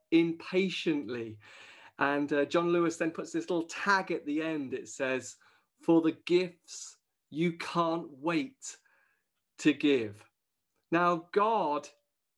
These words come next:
although not impatient,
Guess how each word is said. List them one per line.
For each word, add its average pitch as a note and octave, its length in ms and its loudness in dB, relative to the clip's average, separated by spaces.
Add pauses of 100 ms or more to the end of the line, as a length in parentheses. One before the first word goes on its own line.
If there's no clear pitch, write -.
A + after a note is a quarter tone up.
(340)
although E3 600 4 (280)
not G3 440 2
impatient, E3+ 1300 -4